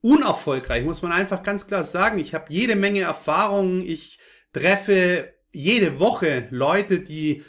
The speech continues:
diese großen Programme, äh, gemacht haben. Wie baut man sich ein erfolgreiches Online-Business auf? Und die haben verdammt schlechte Erfolge und halten so gut wie nie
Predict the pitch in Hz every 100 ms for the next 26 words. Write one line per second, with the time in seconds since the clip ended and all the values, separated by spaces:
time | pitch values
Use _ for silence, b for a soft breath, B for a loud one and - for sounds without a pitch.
0 | B B - 147 147 147 - 175 233 226
1 | 185 170 147 - 156 233 208 165 143 B
2 | B B 147 143 151 151 185 - - 165
3 | 165 190 202 190 B B - 135 190 226
4 | 226 226 180 - _ _ - 180 233 190
5 | 190 175 170 175 - 190 196 196 165 -
6 | 202 196 175 156 143 - 202 202 170 170
7 | 156 175 185 175 - _ - 156 170 175
8 | 208 202 - - _ _ - 151 165 165
9 | - 143 131 - 143 160 180 170 160 156
10 | b b b 143 143 - 151 175 156 143
11 | 139 135 175 - 147 143 175 233 233 214